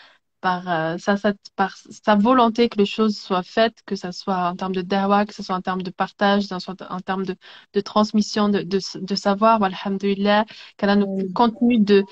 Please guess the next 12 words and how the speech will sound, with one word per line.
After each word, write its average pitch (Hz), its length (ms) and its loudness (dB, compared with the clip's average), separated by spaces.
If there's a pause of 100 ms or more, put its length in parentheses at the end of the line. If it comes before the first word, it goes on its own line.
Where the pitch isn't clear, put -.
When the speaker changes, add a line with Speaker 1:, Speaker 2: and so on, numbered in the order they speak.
(300)
Speaker 1:
de 208 100 0
nous 202 160 4
placer, 214 640 2
euh, 180 140 0
dans 196 200 -2
ces 196 480 0
opportunités-là, 208 1040 2
d'être 196 260 -4
au 196 40 -4
service 196 380 -6
des 196 220 0
autres, 220 320 -2